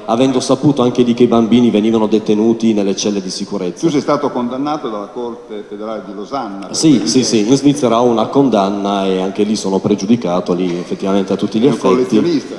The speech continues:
Speaker 1: E quindi purtroppo in area Schengen sono pre-, non ancora pregiudicato, ma comunque ho la condanna per colpa di Roman Ladu. In Svizzera per Agron Drecci, ma vabbè, ma anche lì, se io da giornalista vengo a sapere che dei bambini vengono detenuti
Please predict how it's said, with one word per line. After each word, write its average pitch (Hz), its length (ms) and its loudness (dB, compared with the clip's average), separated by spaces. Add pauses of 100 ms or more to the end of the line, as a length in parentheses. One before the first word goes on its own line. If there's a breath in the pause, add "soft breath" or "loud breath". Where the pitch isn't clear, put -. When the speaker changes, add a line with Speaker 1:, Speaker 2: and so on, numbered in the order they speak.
Speaker 1:
E 107 120 0
quindi 113 640 4
purtroppo 143 440 2
in 135 120 6
area 131 220 4
Schengen 127 540 4
sono 117 260 2
pre-, 110 260 2
non 127 200 4
ancora 131 300 4
pregiudicato, 113 640 0
ma 101 120 0
comunque 120 340 4
ho 104 40 4
la 104 120 2
condanna 110 480 2
per 104 380 0
colpa 117 280 2
di 104 120 2
Roman 123 300 2
Ladu. 104 380 4 (300 loud breath)
In 127 120 4
Svizzera 123 420 2
per 110 160 0
Agron 117 380 2
Drecci, 104 460 2
ma 104 120 2
vabbè, 131 300 2 (260 loud breath)
ma 131 120 0
anche 190 240 4
lì, 151 280 6
se - 140 2
io 185 180 6
da 131 140 4
giornalista 139 600 2
vengo 123 260 4
a 117 60 2
sapere 131 500 4
che 117 80 0
dei 113 100 4
bambini 117 480 4
vengono 117 400 4
detenuti 107 720 0